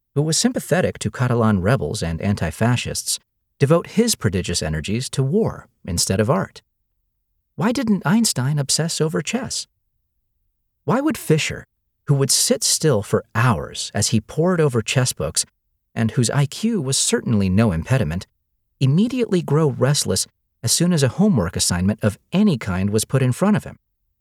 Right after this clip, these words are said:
It inevitably went unfinished, to his mother's great consternation. In short, how does passion,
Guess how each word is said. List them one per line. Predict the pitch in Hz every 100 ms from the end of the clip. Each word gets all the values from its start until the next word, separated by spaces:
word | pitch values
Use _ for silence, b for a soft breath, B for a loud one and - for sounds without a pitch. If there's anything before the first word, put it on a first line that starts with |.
| _ _ _ _
It | 92 -
inevitably | 92 143 87 76 82
went | 90 90 98
unfinished, | 90 80 156 - - - - _ -
to | 80
his | 82
mother's | 87 85 80
great | - 98 113 -
consternation. | - 80 - 85 98 92 - - _ _ _ _ _ _ _ _ _ _ _ _ _
In | 156
short, | 151 - 226 - - _ _ _ _ _
how | - 262
does | 294 -
passion, | - 123 92 - 60